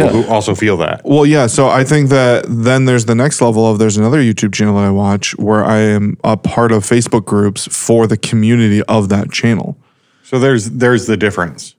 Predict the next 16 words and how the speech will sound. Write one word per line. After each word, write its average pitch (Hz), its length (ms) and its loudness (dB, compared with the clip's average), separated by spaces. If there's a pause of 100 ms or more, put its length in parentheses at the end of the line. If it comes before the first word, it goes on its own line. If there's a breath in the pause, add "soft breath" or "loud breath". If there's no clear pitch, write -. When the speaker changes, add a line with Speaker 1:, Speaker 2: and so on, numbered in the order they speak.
(140)
Speaker 3:
Yeah. 95 140 2
Speaker 2:
right? 127 100 -2 (240)
I-, 107 40 -2 (140)
are 113 80 0
you 104 160 0
consuming 113 480 -2
information 107 520 -4
and 90 100 -4
digesting 92 540 0
it 90 200 -4 (180 soft breath)
<clears throat> - 180 -20
and 98 120 -4
doing 98 220 0
nothing 101 320 -2
with 80 180 -4
it? 92 160 -4